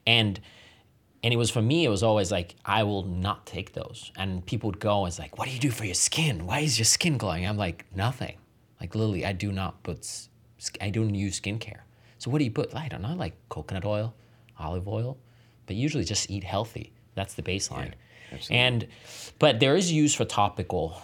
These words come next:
Speaker 1: It's kinda helps today, helps tomorrow, you know, helps in the short term. You still want to get those healthy cells.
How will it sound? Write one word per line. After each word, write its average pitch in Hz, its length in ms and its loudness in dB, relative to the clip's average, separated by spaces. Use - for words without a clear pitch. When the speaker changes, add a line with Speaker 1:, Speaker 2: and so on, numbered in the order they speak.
Speaker 1:
It's - 160 -2
kinda 117 200 0
helps 113 340 2
today, 85 500 -4
helps - 320 -2
tomorrow, 90 720 -4
you 95 100 -4
know, 95 100 -2
helps 98 300 -2
in 90 80 -4
the 87 60 -4
short 87 280 -4
term. 131 300 -4
You 95 120 -2
still 147 360 4
want 104 320 2
to - 100 -8
get 92 220 -2
those 82 200 -4
healthy 78 340 -6
cells. 80 440 -4